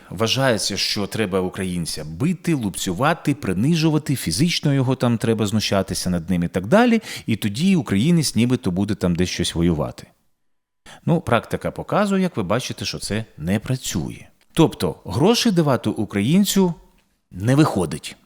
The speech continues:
не получається. Але гарно знаєте, що получається? Забирати ці гроші.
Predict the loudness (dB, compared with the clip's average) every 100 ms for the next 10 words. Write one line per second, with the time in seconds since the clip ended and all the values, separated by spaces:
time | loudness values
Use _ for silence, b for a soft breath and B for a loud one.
0 | 0 4 4 4 4 4 2 0 0 -4
1 | -8 -10 -10 -16 _ _ _ _ _ _
2 | _ _ _ _ _ _ -2 0 0 0
3 | 0 2 2 4 4 4 2 2 4 2
4 | 2 0 -2 -6 -10 -12 -18 _ _ _
5 | -4 4 4 8 8 8 8 6 4 -2
6 | -4 -6 -4 -4 -4 -6 -10 -12